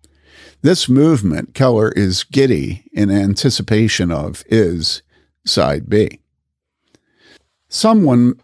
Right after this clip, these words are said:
may claim Keller can't be responsible for everything that has come through the influence of Sam Allberry and Wesley Hill simply because he recommended their books back in two thousand thirteen,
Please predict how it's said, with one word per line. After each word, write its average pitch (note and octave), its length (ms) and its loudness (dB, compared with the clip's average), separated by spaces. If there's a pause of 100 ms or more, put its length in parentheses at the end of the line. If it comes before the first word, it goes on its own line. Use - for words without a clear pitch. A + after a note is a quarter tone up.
(120)
may D#3 240 2
claim C3+ 640 0
Keller C3 340 0
can't D3 380 0
be A2 100 -2
responsible G2 800 -4
for - 220 -4
everything A#2+ 580 0
that F2+ 140 0
has F#2 160 -4
come G2+ 340 0
through D3 340 0
the A#2 160 0
influence - 760 -4
of F2+ 200 -4
Sam A2+ 380 0
Allberry F#2 520 0
and E2+ 120 -2
Wesley F2+ 420 -2
Hill F#2 320 0
simply G2 460 0
because E2+ 380 -4
he F2+ 80 -2
recommended F2 640 0
their D#2+ 140 -4
books F2+ 380 -4
back E2+ 300 -2
in D#2 100 -4
two E2+ 220 -2
thousand D2 500 -4
thirteen, D2+ 640 -6